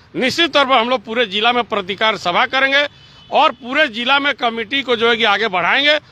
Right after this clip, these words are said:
और उसके बाद जो ऐलान होगा वो राज्य को जो है कि चेतावनी नहीं होगा, वो आर पार होगा।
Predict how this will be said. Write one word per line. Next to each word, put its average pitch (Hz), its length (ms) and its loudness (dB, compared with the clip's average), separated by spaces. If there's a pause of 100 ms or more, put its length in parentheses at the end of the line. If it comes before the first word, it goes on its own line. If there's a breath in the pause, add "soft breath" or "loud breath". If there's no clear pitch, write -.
(260 soft breath)
और 285 200 4
उसके 226 360 -4
बाद 277 300 2
जो 320 100 0
ऐलान 277 360 2
होगा 208 260 -2 (560)
वो 302 160 6
राज्य 269 320 2
को 254 100 -6
जो 220 140 -4
है 226 100 -2
कि 247 200 -8 (300)
चेतावनी 269 440 2
नहीं 320 220 2
होगा, 170 300 -4 (720)
वो 214 80 6
आर 254 300 4
पार 202 220 -2
होगा। 131 260 -10